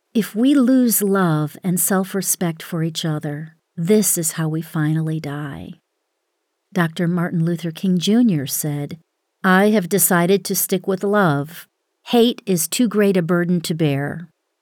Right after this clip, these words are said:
Each one of us have stories of injustice, pain, loss,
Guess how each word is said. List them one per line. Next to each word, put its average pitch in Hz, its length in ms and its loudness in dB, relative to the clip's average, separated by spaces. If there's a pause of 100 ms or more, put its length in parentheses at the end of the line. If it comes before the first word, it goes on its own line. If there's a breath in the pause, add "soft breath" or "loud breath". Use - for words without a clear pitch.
(600)
Each 294 320 2
one 202 180 0
of 165 140 0
us 147 240 -2
have 156 240 -2
stories 170 500 -2
of 165 100 -4
injustice, - 880 -4 (100)
pain, 160 580 -2 (140)
loss, 165 600 -4